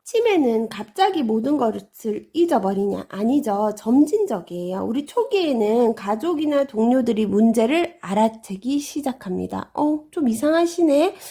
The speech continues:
건망증인가?" 그래도 헷갈리죠. 그래서 혼자서 지낼 수 있는 정도는 돼요.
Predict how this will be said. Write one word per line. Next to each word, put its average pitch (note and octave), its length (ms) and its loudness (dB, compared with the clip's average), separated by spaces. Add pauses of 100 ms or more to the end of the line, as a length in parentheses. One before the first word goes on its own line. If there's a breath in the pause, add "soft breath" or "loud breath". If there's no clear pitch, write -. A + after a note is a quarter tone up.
(100)
건망증인가?" D#4 920 2 (240 loud breath)
그래도 A#3 300 -2
헷갈리죠. F4 800 2
그래서 F#3+ 300 -6
혼자서 D#4+ 1000 0
지낼 F#3+ 400 -2
수 G#3 200 -6
있는 G3+ 320 0
정도는 F3+ 540 -2
돼요. F3 260 -4